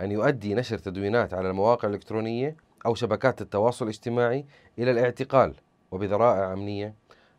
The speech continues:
تلاحق السلطات الصحفيين بموجب قانون مكافحة الإرهاب الذي يلفه الغموض التام، وأنه يمكن للسلطات ملاحقة الصحفيين أمام القضاء وإجبارهم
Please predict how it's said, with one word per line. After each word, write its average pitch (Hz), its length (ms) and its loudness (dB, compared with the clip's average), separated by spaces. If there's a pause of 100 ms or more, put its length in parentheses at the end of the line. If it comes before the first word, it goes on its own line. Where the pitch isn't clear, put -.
تلاحق 117 380 4
السلطات 101 560 -4 (100)
الصحفيين 95 680 -8 (120)
بموجب 101 420 -2
قانون 98 240 -2
مكافحة 92 440 -8
الإرهاب 90 360 -4 (420)
الذي 120 480 4
يلفه 107 460 -2
الغموض 104 420 0
التام، 98 460 0 (500)
وأنه 104 460 -4
يمكن 120 420 -2
للسلطات 95 580 -2
ملاحقة 110 420 0
الصحفيين 113 720 -6 (560)
أمام 139 240 6
القضاء 139 400 4
وإجبارهم 107 720 2